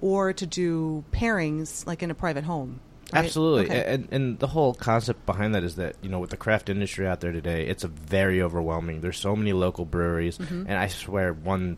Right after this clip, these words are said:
Speaker 2: pops up every other day.
Speaker 1: Yeah.
Speaker 2: So, so to sift through that, especially for a wedding, I mean, when I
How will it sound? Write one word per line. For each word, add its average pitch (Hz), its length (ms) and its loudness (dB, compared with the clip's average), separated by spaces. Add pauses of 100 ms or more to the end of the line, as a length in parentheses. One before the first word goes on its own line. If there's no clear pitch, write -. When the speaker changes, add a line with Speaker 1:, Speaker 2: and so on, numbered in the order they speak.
(120)
Speaker 2:
pops - 300 -4
up 90 140 -2 (300)
every 98 220 2
other 92 160 4
day. 92 320 2 (300)
Speaker 1:
Yeah. 165 140 0
Speaker 2:
So, 104 320 2
so 110 200 2
to 107 180 -2
sift - 300 0
through 123 160 6
that, 98 180 4
especially 101 320 0
for 101 160 0
a 92 60 4
wedding, 101 460 4
I 98 60 0
mean, 90 200 0
when 87 120 0
I 101 200 2